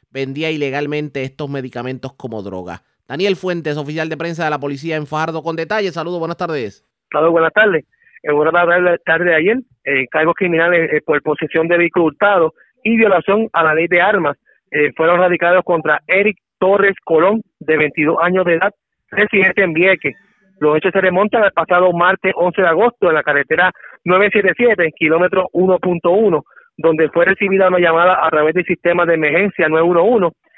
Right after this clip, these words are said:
Speaker 2: alertando a las autoridades sobre una persona tirada en el pavimento.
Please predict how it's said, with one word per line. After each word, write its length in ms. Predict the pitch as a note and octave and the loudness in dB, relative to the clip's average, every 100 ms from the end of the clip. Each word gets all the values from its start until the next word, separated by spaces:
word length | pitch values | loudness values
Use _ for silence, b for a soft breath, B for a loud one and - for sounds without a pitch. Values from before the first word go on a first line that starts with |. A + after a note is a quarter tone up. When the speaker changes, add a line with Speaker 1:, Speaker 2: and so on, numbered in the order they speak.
| b | b
Speaker 2:
alertando 500 | F#3+ A#3 G#3+ A3+ A#3 | 0 2 4 2 4
a 20 | |
las 80 | A3 | 2
autoridades 540 | G#3 G3 F3 F3+ G#3 - | 2 2 2 4 2 2
sobre 460 | E3+ E3 D#3 D3+ | 0 4 4 2
una 200 | D#3 F3 | 0 -2
persona 360 | - F3+ F#3+ F#3+ | 0 -2 2 0
tirada 260 | F3+ D#3+ F3 | 0 0 0
en 60 | |
el 60 | F3 | 0
pavimento. 580 | F#3 F3 A3 A3+ - | 0 2 0 0 -4